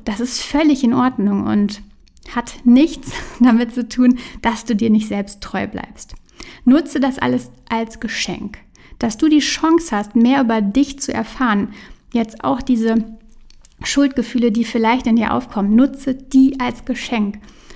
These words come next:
und schau dir vielleicht die Werte an, die du findest. Und vielleicht schaust du dann auch, welche Werte dein Handeln motivieren könnten, statt es, ähm, ja, <laughs> zu bremsen.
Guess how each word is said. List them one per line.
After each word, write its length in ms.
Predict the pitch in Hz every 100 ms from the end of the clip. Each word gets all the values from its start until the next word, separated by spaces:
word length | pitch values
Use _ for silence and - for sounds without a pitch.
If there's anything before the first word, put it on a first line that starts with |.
| - - _ -
und 400 | 226 220 220 220 - _ -
schau 340 | - - 262
dir 240 | 254 254 240
vielleicht 420 | - 240 226 226
die 120 | 214
Werte 280 | 220 202 -
an, 160 | - 359 - - _ _ _ _ _ -
die 100 | 240
du 120 | 233
findest. 600 | 220 220 214 247 - - -
Und 260 | 262 320
vielleicht 400 | 339 - 269 285
schaust 360 | - 294 320 320
du 60 | 247
dann 260 | 247 247
auch, 340 | - 277 294 -
welche 420 | 240 262 254 233
Werte 300 | 254 302 269
dein 260 | 226 226
Handeln 300 | 254 277 262
motivieren 560 | 233 233 240 220 233 208
könnten, 460 | - 185 214 214 - -
statt 360 | - - 214 214
es, 200 | 214 -
ähm, 340 | 208 202 208 214 - - -
ja, 160 | 220 208 - - - - -
<laughs> 460 | 208 - - -
zu 180 | - 233
bremsen. 600 | 202 214 220 214 214